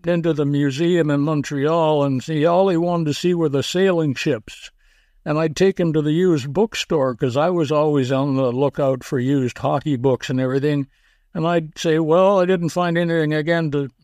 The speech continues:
today, Don." And he's got two big bags full of books he bought there, all about sailing ships and history. <laughs> He said, "You bugger, you don't ever buy a book." He said, "I buy two vo-,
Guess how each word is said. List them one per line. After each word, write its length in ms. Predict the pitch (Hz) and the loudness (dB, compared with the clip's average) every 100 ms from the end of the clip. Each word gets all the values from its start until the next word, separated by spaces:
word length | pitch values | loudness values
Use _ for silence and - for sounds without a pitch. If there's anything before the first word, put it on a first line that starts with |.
| _ | _
today, 380 | - 143 175 196 | -6 0 0 0
Don." 360 | 156 139 165 175 | 0 0 2 0
And 140 | 156 | 0
he's 260 | 143 233 202 | 0 -2 0
got 320 | 208 185 - | 0 0 0
two 220 | - 247 | -2 0
big 420 | 180 202 202 165 | 2 2 2 0
bags 420 | 151 180 202 175 139 | 0 2 2 0 -6
full 280 | - 170 | -2 0
of 160 | 160 139 | 0 0
books 320 | 190 233 - | 0 0 -2
he 140 | 185 143 | -2 0
bought 380 | 139 135 135 | 2 0 0
there, 240 | - 127 139 | -4 -4 0
all 220 | 214 233 | 2 4
about 320 | 185 185 156 | 2 2 0
sailing 480 | - 175 185 180 165 | -2 0 2 2 0
ships 480 | - 170 175 165 - | 0 0 -2 -4 -6
and 140 | 139 | -4
history. 540 | 123 170 - 180 175 - _ - | -2 -2 -2 -2 -2 -4 _ -6
<laughs> 100 | 175 _ | -6 _
He 120 | 302 | -4
said, 360 | 214 - 196 160 - _ _ | -2 0 0 -2 -8 _ _
"You 160 | - 269 | -4 -2
bugger, 380 | 247 240 220 202 | 2 2 2 2
you 140 | 226 | 2
don't 180 | 254 233 | 2 2
ever 200 | 190 180 | 2 -2
buy 340 | 185 214 202 | -4 0 2
a 120 | 262 165 | 2 0
book." 380 | 127 160 220 | 2 2 2
He 120 | 190 170 | 0 0
said, 120 | 175 | 0
"I 160 | 202 | 0
buy 360 | 262 202 190 175 - _ _ _ | 0 0 0 -2 -6 _ _ _
two 220 | 180 202 | -2 -2
vo-, 240 | 156 190 | 0 -2